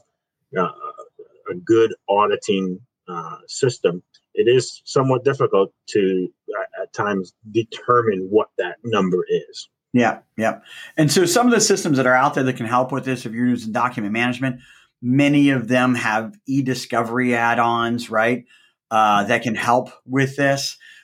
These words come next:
Speaker 2: Uh, if you're using Microsoft three sixty-five, it's got built in to SharePoint and OneDrive, uh, features that can go through all of the records, email,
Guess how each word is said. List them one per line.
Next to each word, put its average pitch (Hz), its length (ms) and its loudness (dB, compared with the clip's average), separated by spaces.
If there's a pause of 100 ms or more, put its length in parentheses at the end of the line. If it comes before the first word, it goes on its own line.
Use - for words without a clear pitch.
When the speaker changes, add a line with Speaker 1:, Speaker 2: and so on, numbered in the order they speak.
(140)
Speaker 2:
Uh, 110 300 4
if 123 140 0
you're 139 80 4
using 131 220 2
Microsoft 123 540 0
three 127 120 -4
sixty-five, 113 760 -4
it's 139 200 -2
got 110 260 -2 (160)
built 151 480 2
in 127 460 2 (220)
to - 80 -2
SharePoint 123 600 0
and 104 240 -4
OneDrive, 117 720 2 (460)
uh, 107 260 2
features 127 640 0
that 110 320 -2
can 113 360 -2
go 151 220 4
through 135 320 0
all 131 400 4
of 107 100 -4
the 113 100 -4
records, 113 500 -2
email, 113 640 2